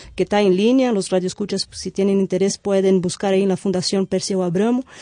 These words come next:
y hace un diagnóstico de la situación económica del país y propone una salida heterodoxa de la crisis, ¿no? Entonces, en lugar de hacer la, la, la rece-, el recetuario de siempre de, de, de contraer el gasto público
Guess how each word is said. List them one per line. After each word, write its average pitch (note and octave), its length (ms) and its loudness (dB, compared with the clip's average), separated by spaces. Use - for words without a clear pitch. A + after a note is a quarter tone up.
y D#4+ 320 4
hace C4 240 0
un C4+ 80 6
diagnóstico A#3 760 2
de G#3 100 4
la G3+ 120 4
situación G#3 360 -2
económica F#3+ 460 0
del F#3 100 -2
país A3+ 400 2
y D4 80 0
propone C#4+ 540 4
una D4 160 2
salida A#3+ 520 2
heterodoxa A#3 760 2
de F#3 100 -2
la F3+ 80 -2
crisis, D#3+ 400 -12
¿no? G#3+ 160 -2
Entonces, G#3+ 380 -2
en G3+ 100 2
lugar A3 420 2
de A3 240 4
hacer G#3+ 300 -2
la, G3+ 120 2
la, F#3 360 -2
la F3 220 0
rece-, F#3 240 -2
el F3+ 140 -2
recetuario F#3+ 500 0
de F3 100 2
siempre F#3 400 0
de, E3+ 180 0
de, F3 520 4
de E3+ 120 -2
contraer F#3+ 520 2
el F#3+ 120 2
gasto F3+ 300 0
público F#3 600 -2